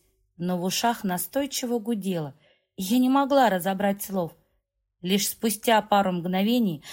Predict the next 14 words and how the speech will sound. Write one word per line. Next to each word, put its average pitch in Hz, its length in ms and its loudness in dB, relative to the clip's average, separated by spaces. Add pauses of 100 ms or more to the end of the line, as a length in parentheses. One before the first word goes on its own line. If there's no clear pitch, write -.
(100)
когда 202 300 4
удалось 247 460 4
сбросить 202 480 -2
с - 40 -4
себя 202 260 0
сон, 247 280 0
я 196 160 0
поняла, 208 640 0
что - 420 -2
он 208 140 0
хотел 185 400 -4
от 190 160 -6
меня. 175 360 -2 (840)
«Сейчас?» 262 880 0